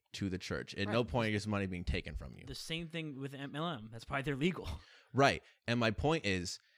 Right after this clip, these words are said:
Speaker 1: in the spaces where I believe it's operating in biblical manner, you can't put the M L M frame around it and call it the same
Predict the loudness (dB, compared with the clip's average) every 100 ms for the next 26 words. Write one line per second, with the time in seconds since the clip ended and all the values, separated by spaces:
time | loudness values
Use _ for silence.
0 | _ _ _ 2 4 4 2 2 2 2
1 | 2 4 4 4 2 2 0 2 2 0
2 | 0 0 0 0 2 4 2 0 -4 -8
3 | _ -2 -2 2 0 2 0 2 2 2
4 | 2 0 0 0 2 2 0 0 -2 -2
5 | -2 -2 2 2 2 -2 -4 0 2 0
6 | -6